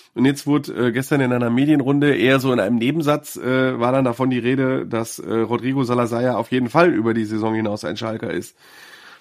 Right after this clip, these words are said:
Und da hab ich dann mal nachgefragt, Moment, äh, aber bisher war doch von Vereinsseite immer nur von Option die Rede. Ja, äh, ja, es gibt ja auch eine optionierte Kaufpflicht oder so. So war in etwa die Rede.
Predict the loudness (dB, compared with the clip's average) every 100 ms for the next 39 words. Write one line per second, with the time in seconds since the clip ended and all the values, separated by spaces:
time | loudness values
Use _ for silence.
0 | _ _ 2 4 4 4 4 4 2 -2
1 | -2 0 0 0 2 2 2 -2 0 0
2 | 0 -2 -4 -2 0 0 -2 -4 -4 -4
3 | -4 -2 -2 -2 -2 0 -2 -2 -4 -4
4 | 2 2 2 -2 -2 0 0 0 2 2
5 | 2 0 -2 -2 -2 -2 -2 -2 -2 -2
6 | 0 2 0 0 -6 -4 -2 0 0 -2
7 | -2 -6 -6 -2 2 2 2 0 0 0
8 | -2 -8 -8 -10 -12 -10 -10 -6 -2 0
9 | 2 0 -2 -2 0 0 2 0